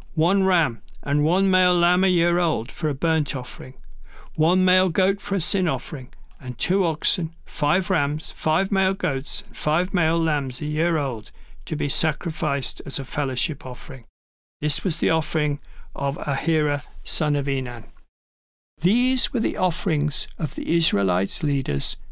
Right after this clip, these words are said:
for the dedication of the altar when it was anointed. Twelve silver plates, twelve silver sprinkling bowls, and twelve gold dishes.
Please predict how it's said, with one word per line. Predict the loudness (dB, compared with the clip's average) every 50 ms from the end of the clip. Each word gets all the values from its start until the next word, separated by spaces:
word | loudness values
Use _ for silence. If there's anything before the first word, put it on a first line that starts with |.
| -12 -12
for | -10 -2 0 0
the | 2 2
dedication | 2 2 2 2 2 0 -2 0 0 2 2 2 2 2 0
of | 0 0
the | 0 -2 0
altar | 2 0 0 0 0 -2 -2 -2 -2 -6 -8
when | -6 -4 -2
it | -2 -2 -4
was | -4 -2 -2
anointed. | -2 -2 -2 -2 -2 -2 -2 -2 -2 -4 -4 -4 -4 -4 -4 -2 -2 -2 0 0 0 -2 -2 -4 -8 -10 -8
Twelve | -4 0 2 2 2 2 2 2
silver | 2 2 2 2 2 0
plates, | -2 0 0 0 0 0 -2 -4 -6 -6 -6 -8 -10 -14 -16 -16 -6
twelve | -2 0 2 4 4 4 4 4
silver | 4 4 4 4 4 2 4
sprinkling | 2 2 2 2 2 0 0 2 0 0 2
bowls, | 2 0 0 0 0 -2 -2 -4 -10 -12 -10 -2
and | -2 -2 0
twelve | 2 0 2 4 2 2 0 0
gold | 0 0 2 2 0 0
dishes. | -2 -2 -2 -2 -2 -2 -4 -6 -8 -8 -10 -12